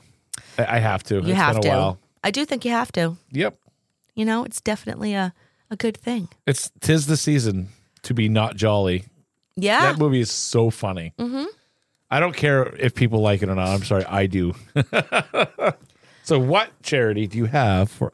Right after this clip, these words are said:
Speaker 1: us today?
Speaker 2: I have a horrible Christmas tragedy to talk about.
Speaker 1: Oh, man. I, I remember. I know what you're gonna talk about.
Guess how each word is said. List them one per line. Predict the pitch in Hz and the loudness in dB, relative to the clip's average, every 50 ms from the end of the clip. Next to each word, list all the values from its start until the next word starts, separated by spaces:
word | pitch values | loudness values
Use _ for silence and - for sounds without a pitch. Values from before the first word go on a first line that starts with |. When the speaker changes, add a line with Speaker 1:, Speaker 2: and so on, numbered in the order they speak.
| _ - | _ 0
Speaker 1:
us | 151 120 90 - - - | 0 0 0 -2 -6 -8
today? | - - 98 107 98 87 90 117 - | -4 -2 0 0 2 0 0 0 0
Speaker 2:
I | 233 240 240 | 0 0 0
have | 226 220 208 202 214 214 202 196 190 190 190 - - - | -2 -2 -2 -2 -2 -2 0 0 0 -2 -2 -6 -6 -4
a | - 180 180 170 165 160 151 139 - - _ _ _ _ _ _ _ _ _ - | -4 -2 0 0 0 0 -2 -4 -6 -10 _ _ _ _ _ _ _ _ _ -14
horrible | - - 185 170 160 156 147 | -8 -4 -2 -2 -2 -2 -4
Christmas | 147 - 151 139 - - 131 - - | -4 -4 -6 -6 -6 -6 -6 -8 -8
tragedy | - - - - 120 - - 90 - 107 | -6 -6 -6 -6 -6 -6 -8 -8 -8 -8
to | 98 82 | -8 -6
talk | - - - - - | -4 -4 -4 -4 -6
about. | - - - 71 76 - - _ _ _ _ _ _ _ - | -8 -6 -6 -4 -6 -6 -10 _ _ _ _ _ _ _ 0
Speaker 1:
Oh, | 156 143 120 110 104 101 101 98 | 2 2 4 4 4 2 2 0
man. | 92 107 123 139 139 139 135 135 135 | 0 0 2 2 2 2 2 2 2
I, | 127 131 131 127 131 | 2 0 0 0 0
I | - 127 131 | 0 0 0
remember. | 139 143 143 143 139 143 143 147 - | 2 2 2 2 2 2 2 2 2
I | 123 127 | 2 2
know | 131 135 | 2 2
what | 131 | 2
you're | 139 143 | 2 2
gonna | 147 139 | 2 2
talk | - 139 139 143 135 | 2 2 0 0 0
about. | 139 143 151 151 151 151 151 - | 0 2 2 2 2 0 -2 -6